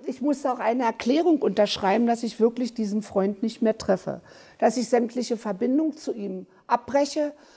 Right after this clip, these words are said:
Äh, ich war zwar ganz, ganz den Tränen nah,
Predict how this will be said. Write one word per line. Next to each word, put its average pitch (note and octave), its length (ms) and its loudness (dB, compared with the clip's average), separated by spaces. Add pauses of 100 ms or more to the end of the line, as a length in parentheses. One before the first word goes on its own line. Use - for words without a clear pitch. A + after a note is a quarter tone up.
(1200)
Äh, B3 320 8
ich - 140 -8
war C#4 160 -2
zwar B3+ 280 0
ganz, B3+ 580 0
ganz C4 260 0
den B3 220 2
Tränen D#4 520 2
nah, C#4 280 2